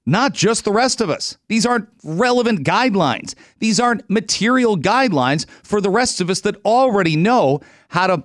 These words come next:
modify and balance our existence. We know we're not supposed to drink like we did when we were twenty or twenty-one, at forty-five or forty-six. And if we don't, those are the people we should focus on. Yes, eighty percent of Canadians fifteen and older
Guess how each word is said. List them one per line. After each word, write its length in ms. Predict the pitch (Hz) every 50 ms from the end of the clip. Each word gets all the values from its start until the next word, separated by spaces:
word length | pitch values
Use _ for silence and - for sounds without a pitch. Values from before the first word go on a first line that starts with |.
| - -
modify 920 | 156 147 180 202 233 262 262 262 220 156 - - 147 131 131 139 151 160 - -
and 260 | 196 196 185 151 127
balance 540 | 190 196 214 240 247 208 156 156 156 - -
our 240 | - 175 190 208
existence. 680 | 202 160 160 247 269 - - 240 185 - - - - - _ _ _ _ _ _ _ _
We 100 | - 277
know 160 | 277 294 302 311
we're 100 | 311 294
not 160 | 262 233 190
supposed 260 | - - 208 170 -
to 60 | 175
drink 300 | 139 113 151 160 143 -
like 180 | 143 143 127 -
we 120 | 139 139
did 120 | 143 139 120
when 200 | 127 135 131 127
we 100 | 131 123
were 80 | 120
twenty 560 | - - - 147 170 202 214 220 190 170 165
or 100 | 156 180
twenty-one, 720 | 120 - 170 170 160 151 147 156 208 233 214 160 160 180 151 - - - - -
at 120 | - 180
forty-five 800 | - - 220 214 202 170 - - 220 226 220 185 160 170 180 -
or 100 | - 196
forty-six. 760 | - - 165 160 156 175 190 165 - - 269 277 220 - - -
And 180 | - 180 180
if 100 | 170 151
we 140 | 170 190 185
don't, 420 | 156 120 214 233 247 226 208 185 - - - - _ _ _
those 380 | 139 135 202 226 247 262 220 165
are 60 | 170
the 100 | 160 165
people 340 | 135 147 143 135 - 180 170
we 120 | 180 190
should 180 | - 202 185 -
focus 400 | - 240 240 - 247 220 - -
on. 220 | 139 104 87 - - _ _
Yes, 480 | - - 196 220 240 202 - - - - _ _ _ _ _ -
eighty 240 | 156 180 202 208 -
percent 340 | - 196 175 - 208 208 214
of 80 | 175
Canadians 480 | - 170 165 190 226 196 196 165 147 -
fifteen 400 | - 196 190 - - 190 190 180
and 100 | 175 175
older 320 | 196 208 202 165 170 170